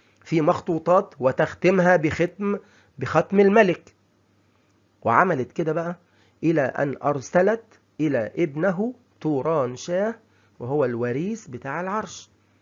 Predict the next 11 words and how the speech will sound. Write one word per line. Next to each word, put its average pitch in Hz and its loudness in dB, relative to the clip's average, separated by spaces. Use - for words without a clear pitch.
تعال 151 0
بقى 147 -2
الحق 180 -8
علشان 143 -6
انت 151 -6
اللي 127 -6
هتتولى 123 -6
الحكم 196 -6
بعد 135 0
وفاة 101 -6
أبيك. 185 -2